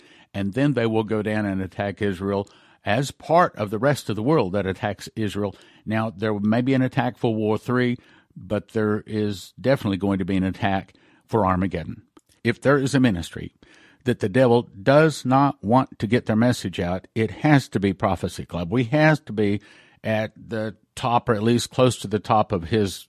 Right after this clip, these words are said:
kill list, a ministry he'd like to stop. And I do not know why it is that so many other ministries have people that stand with them on a regular monthly basis, but we can't seem to get people to do that.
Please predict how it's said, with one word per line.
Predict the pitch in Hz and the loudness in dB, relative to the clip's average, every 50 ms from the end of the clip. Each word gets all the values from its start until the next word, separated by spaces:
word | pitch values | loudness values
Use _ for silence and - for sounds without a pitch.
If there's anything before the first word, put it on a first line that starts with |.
| _ - | _ -10
kill | - - 131 104 92 90 | -4 -2 0 0 2 0
list, | 82 69 67 - - - - _ _ _ _ - - - | -2 -4 -8 -12 -14 -16 -18 _ _ _ _ -20 -10 -4
a | - 104 | 0 0
ministry | 117 113 117 123 117 - - 107 | 2 2 2 0 -2 -2 -4 -2
he'd | 101 - 117 104 | 0 0 2 4
like | 101 98 98 - | 4 2 2 0
to | - - 87 | -6 -6 -6
stop. | - - - 90 78 - - _ _ _ _ _ _ - - - - _ _ _ - | -4 0 0 -2 -2 -2 -10 _ _ _ _ _ _ -20 -20 -20 -20 _ _ _ -4
And | 135 139 147 | -2 0 0
I | 156 160 175 | 0 0 0
do | 175 180 170 | 0 -2 -2
not | 151 147 135 131 127 123 - | 0 2 2 2 2 0 0
know | 117 127 123 123 120 120 117 117 110 - | 0 2 2 4 4 2 2 0 -2 -8
why | 104 104 113 123 127 123 123 120 | -8 -2 0 0 2 2 2 2
it | 110 | 2
is | 113 107 104 104 104 101 92 - | 2 2 2 2 0 -4 -6 -8
that | - 90 110 107 107 104 - - - | -6 -2 0 0 0 -2 -6 -12 -12
so | - - - 120 | -6 -2 0 0
many | 113 113 107 107 | 2 2 2 2
other | 110 101 110 104 | 2 2 2 2
ministries | 104 113 120 120 120 110 - - - 113 107 104 101 - | 2 2 2 2 2 0 -2 -2 -2 0 0 0 0 -4
have | - - 110 107 92 | -4 -4 -4 -4 -4
people | - - 123 107 - 113 107 107 104 _ - _ _ _ _ | -4 -4 -4 -4 -2 -2 -2 -2 -4 _ -16 _ _ _ _
that | - 104 120 107 101 | -6 -2 -2 -2 -2
stand | - - - 123 117 117 117 117 107 | -4 -6 -2 0 0 2 2 2 2
with | 113 117 104 | 0 0 0
them | - 113 117 | 0 0 0
on | 113 - - 107 110 | 0 0 -2 -2 -2
a | 110 | -2
regular | 107 113 117 110 113 110 110 | -2 -2 -2 -2 -2 -2 -2
monthly | 104 107 113 113 - - - 101 | 0 2 0 0 -2 -4 -8 -6
basis, | 98 92 120 120 113 - - 131 117 110 - | 0 4 4 4 4 2 0 -2 -2 -2 -4
but | - - 113 110 107 - | -8 -6 -4 -4 -4 -2
we | 113 117 107 | -4 -4 -4
can't | - - - 113 113 92 - - - | -6 -8 -6 -6 -6 -6 -8 -12 -8
seem | - - 117 113 110 107 107 107 104 - | -4 0 0 2 2 2 0 -2 -4 -2
to | - 120 107 104 101 95 _ - 98 | 0 2 2 2 0 -2 _ -6 -2
get | 92 113 110 - - | 0 0 0 0 -4
people | 107 95 - 90 | -4 -2 -2 -2
to | 87 87 | -2 0
do | 90 113 113 | 2 2 2
that. | 92 90 76 - | 2 0 -4 -6